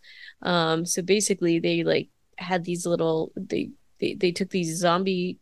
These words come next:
I'm sorry, these spider corpses and injected, like, air and some other stuff into them and made them into these little, like, gripper things. The video is incredibly disturbing. Um, but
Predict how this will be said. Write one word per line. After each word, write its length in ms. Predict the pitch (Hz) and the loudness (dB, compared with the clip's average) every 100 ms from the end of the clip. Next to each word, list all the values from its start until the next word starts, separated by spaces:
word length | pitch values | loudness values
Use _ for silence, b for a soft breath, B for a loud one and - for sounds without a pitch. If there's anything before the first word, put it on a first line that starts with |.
| - | -6
I'm 80 | 190 | -6
sorry, 280 | - 156 | -4 -6
these 220 | 160 165 - | -6 -6 -4
spider 360 | - 220 233 | 0 2 2
corpses 540 | - 165 - 170 165 175 | 0 -4 -2 -2 -2 -2
and 160 | 190 | -2
injected, 500 | 175 170 175 - 170 | -2 0 -2 -2 -4
like, 240 | 165 151 - _ _ _ _ _ | -4 -6 -12 _ _ _ _ _
air 400 | 196 196 196 190 | 4 6 6 6
and 320 | 196 180 170 | 2 0 -4
some 160 | - 175 | -4 0
other 160 | 214 196 | 2 0
stuff 420 | - 180 185 - | 0 0 0 -6
into 320 | - 185 170 180 | -6 -4 0 2
them 260 | 175 175 | 2 2
and 160 | 170 160 | 2 2
made 160 | 175 | 2
them 140 | 180 175 | 2 2
into 160 | 175 | 0
these 220 | 170 165 156 | -2 -2 0
little, 200 | 175 165 | 0 0
like, 160 | 160 | -2
gripper 300 | - 180 196 | -2 0 2
things. 380 | 180 185 175 175 | 2 2 2 0
The 100 | 175 | 0
video 320 | 185 202 180 | 2 4 4
is 140 | 170 170 | 4 0
incredibly 520 | 165 - 185 170 165 | -6 0 0 2 0
disturbing. 580 | 160 - 165 180 220 254 B B B B - | -2 0 0 0 0 -2 B B B B -4
Um, 600 | 190 180 165 165 170 - - _ - | 0 2 2 0 -2 -6 -14 _ 0
but 300 | 185 - | 2 2